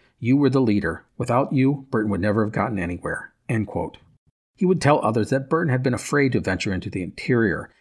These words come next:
and that it was Speke who had carried the expedition, things like that. Also, remember last time,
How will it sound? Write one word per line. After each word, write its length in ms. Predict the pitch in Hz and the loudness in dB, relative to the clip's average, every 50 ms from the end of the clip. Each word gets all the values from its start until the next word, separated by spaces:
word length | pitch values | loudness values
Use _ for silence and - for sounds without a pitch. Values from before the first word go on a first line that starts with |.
| _ - | _ -6
and 100 | - 107 | -4 -2
that 120 | 101 92 95 | 0 0 0
it 60 | 95 | -2
was 100 | 87 - | -2 -2
Speke 340 | - - - 131 127 120 - | -4 -2 0 0 0 0 0
who 60 | 98 | -2
had 120 | 92 82 | -4 -4
carried 260 | - - 104 90 87 82 | -2 -2 0 0 0 0
the 100 | 87 80 | -2 -4
expedition, 580 | 78 - - - 104 107 101 - - 78 71 - _ _ | -4 -6 -8 -6 -4 -4 -2 -2 -4 -6 -8 -10 _ _
things 240 | - 107 117 76 - | -6 -6 -4 -4 -4
like 220 | 78 80 - - - | -6 -8 -8 -6 -2
that. 360 | 104 98 90 - - - _ _ _ _ _ _ _ _ _ _ _ - | 0 0 0 0 -4 -10 _ _ _ _ _ _ _ _ _ _ _ -2
Also, 280 | - 160 160 - 165 127 | 0 0 0 0 0 0
remember 480 | 120 107 113 127 151 196 226 233 220 | 0 2 2 2 2 2 2 2 0
last 320 | 170 127 120 123 120 - - | 2 2 0 0 -2 -4 -6
time, 340 | - - 90 85 85 87 | -6 -6 -6 -6 -6 -8